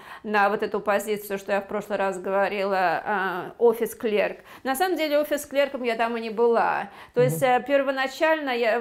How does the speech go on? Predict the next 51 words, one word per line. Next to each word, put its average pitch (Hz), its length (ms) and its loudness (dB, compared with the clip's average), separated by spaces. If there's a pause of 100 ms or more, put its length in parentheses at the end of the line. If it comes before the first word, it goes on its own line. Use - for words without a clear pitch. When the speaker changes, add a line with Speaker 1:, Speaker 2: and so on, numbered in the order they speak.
Speaker 1:
я 240 160 0
как 262 120 -4
раз 254 160 0
пришла, 302 440 -2
когда, 226 520 2
когда 233 320 0
компания 233 460 -4
открывалась. 208 760 0 (240)
Ну 285 280 -4
и 254 300 -6
первое, 254 480 0
да, 208 220 4
они 214 140 0
когда 220 220 0
на 226 220 -6
меня 220 260 0
посмотрели, 214 880 -2
и... 202 500 -4 (140)
Ну 320 140 2
это, 320 180 4
это 294 320 2
не, 277 500 -2
не 262 460 0
к 262 100 -10
вопросу 269 440 -2
к 214 200 -2
Speaker 2:
Ну, 220 60 0
кстати 233 260 4
говоря, 220 300 6
у 208 40 8
Speaker 1:
адаптации. 190 200 4
Speaker 2:
тебя 202 120 4
же 196 100 2
английский 202 340 -2
тогда 175 220 0
был 165 100 2
очень 165 220 -2
слабенький 208 320 0
Speaker 1:
Ну, - 60 -6 (100)
слабый, 202 220 2
Speaker 2:
еще. 196 100 -6
Speaker 1:
да. 180 260 0
Speaker 2:
Да. 156 140 -4 (180)
Speaker 1:
Вот, 220 160 2
я 262 120 4
к 262 60 -8
тому, 277 220 0
что 269 160 -4
английский 233 360 -6
надо 208 240 -4
учить. - 360 -10